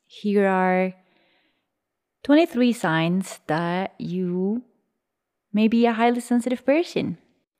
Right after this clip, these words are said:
One, other people's moods affect you. Two, you are very aware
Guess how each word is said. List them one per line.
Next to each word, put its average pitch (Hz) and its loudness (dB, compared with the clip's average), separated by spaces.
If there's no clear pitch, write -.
One, 214 2
other 233 6
people's 240 0
moods 214 0
affect - -4
you. - -12
Two, 196 -2
you 185 -4
are 180 -6
very 220 -2
aware 185 -4